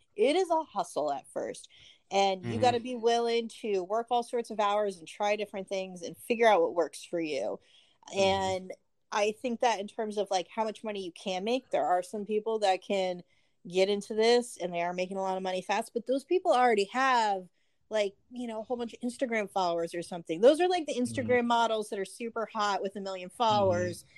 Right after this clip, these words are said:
Speaker 1: that then open an OnlyFans. Those are the women that are making money, like, lots of money immediately off of this.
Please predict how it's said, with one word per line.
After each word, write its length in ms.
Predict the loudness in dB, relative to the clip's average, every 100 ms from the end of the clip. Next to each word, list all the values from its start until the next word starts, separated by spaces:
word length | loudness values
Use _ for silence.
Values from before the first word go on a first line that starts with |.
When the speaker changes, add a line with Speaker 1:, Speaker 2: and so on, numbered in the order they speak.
| -6
Speaker 1:
that 120 | -2 2
then 160 | 2
open 220 | 2 -2 -4
an 140 | -4
OnlyFans. 600 | -2 0 -2 -6 -10 -4
Those 160 | -4 -2
are 80 | -2
the 80 |
women 200 | -2 -2
that 80 | -4
are 40 | -4
making 280 | -6 -2
money, 380 | 0 0 -2 -6 -2
like, 160 | -2 -2
lots 340 | -4 -2 -2 -4
of 60 |
money 220 | -2 -2 0
immediately 420 | 2 2 0 -2
off 240 | -4 -6
of 80 | -4
this. 220 | -4 -6